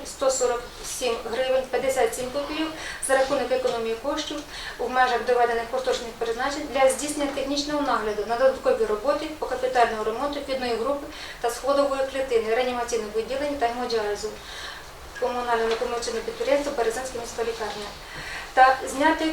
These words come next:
кошторисні призначення відповідно до фактичного виконання даних, е, робіт по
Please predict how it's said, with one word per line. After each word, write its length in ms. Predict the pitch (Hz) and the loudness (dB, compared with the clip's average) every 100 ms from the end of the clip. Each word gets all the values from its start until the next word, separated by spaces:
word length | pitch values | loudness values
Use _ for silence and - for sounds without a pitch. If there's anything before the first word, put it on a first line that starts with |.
| 294 | 0
кошторисні 640 | 277 294 294 285 - 254 - | 0 6 8 8 4 -2 0
призначення 720 | 269 240 220 220 226 269 269 | 4 4 2 0 0 0 0
відповідно 680 | 247 233 - 285 285 277 269 - - | -2 -4 -4 -4 0 0 0 -2 0
до 260 | 247 262 - - - - - - - - - | 2 2 2 -6 -14 -16 -14 -12 -12 -10 2
фактичного 600 | - 233 269 269 294 277 | 4 4 4 4 4 4
виконання 760 | 254 247 254 240 233 233 226 214 226 214 | 4 4 6 6 6 4 4 2 0 2
даних, 280 | 247 233 208 - 262 | 8 8 6 -4 -2
е, 360 | 220 214 214 226 | 0 0 0 2
робіт 400 | 247 - 285 302 - - - - - - | 4 2 0 -2 -6 -12 -12 -12 -10 6
по 260 | 269 220 | 10 10